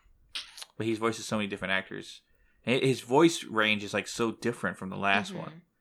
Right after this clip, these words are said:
Speaker 2: Mm-hmm.
Speaker 1: Like, Joel sounds nothing like any other characters he's done.
Speaker 2: Yeah. Yeah. I, I really, like, as someone who hates Southern accents, I could listen to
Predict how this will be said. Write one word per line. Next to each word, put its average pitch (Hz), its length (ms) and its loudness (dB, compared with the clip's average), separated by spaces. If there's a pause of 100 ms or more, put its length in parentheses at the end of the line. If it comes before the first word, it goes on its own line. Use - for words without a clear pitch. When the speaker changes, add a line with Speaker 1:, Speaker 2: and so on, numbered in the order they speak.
(140)
Speaker 2:
Mm-hmm. 185 160 -14
Speaker 1:
Like, 98 140 -2
Joel 139 220 8
sounds 127 240 2
nothing 123 200 2
like 104 140 2
any 104 180 -2
other 98 100 -2
characters 95 360 -2
he's 92 140 -12
done. 92 260 -8 (880)
Speaker 2:
Yeah. 165 360 -8 (1160)
Yeah. 160 240 -12 (540)
I, 165 120 2
I 240 160 2
really, 330 380 -6 (760)
like, 190 140 -8
as 185 100 -6
someone 226 300 -10
who 196 120 -14
hates 185 280 -12
Southern 185 320 -12
accents, 226 640 -16
I 196 80 -12
could - 240 -10
listen 165 260 -12
to 151 60 -20